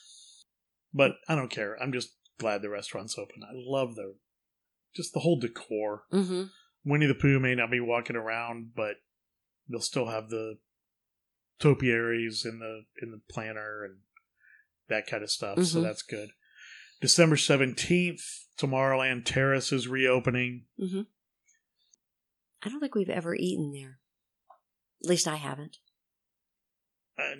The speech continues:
Speaker 1: no, I don't think so.
Speaker 2: Yeah. It's usually where they
Speaker 1: So,
Speaker 2: see the dessert party, so
Speaker 1: yeah.
Speaker 2: I just don't even think about that.
Speaker 1: Yeah.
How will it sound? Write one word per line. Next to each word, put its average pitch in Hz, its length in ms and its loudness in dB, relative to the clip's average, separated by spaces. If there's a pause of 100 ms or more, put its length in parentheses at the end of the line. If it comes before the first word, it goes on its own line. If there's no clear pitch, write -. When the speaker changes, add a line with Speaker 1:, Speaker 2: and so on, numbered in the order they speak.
(140)
Speaker 1:
no, 107 300 -6
I 107 60 -8
don't 104 160 -10
think 104 200 -12
so. 107 240 -10 (480)
Speaker 2:
Yeah. 151 240 -8 (880)
It's - 140 -4
usually 156 240 4
where 147 160 6
they 147 160 6
Speaker 1:
So, 143 60 4
Speaker 2:
see 165 140 8
the 151 120 4
dessert 143 340 0
party, 127 320 -4
so - 180 -2
Speaker 1:
yeah. 131 60 -4
Speaker 2:
I 127 120 -6 (100)
just - 200 -8
don't 131 100 -4
even 131 160 -10
think - 160 -12
about 127 260 -8
that. - 160 -10 (200)
Speaker 1:
Yeah. 104 180 -12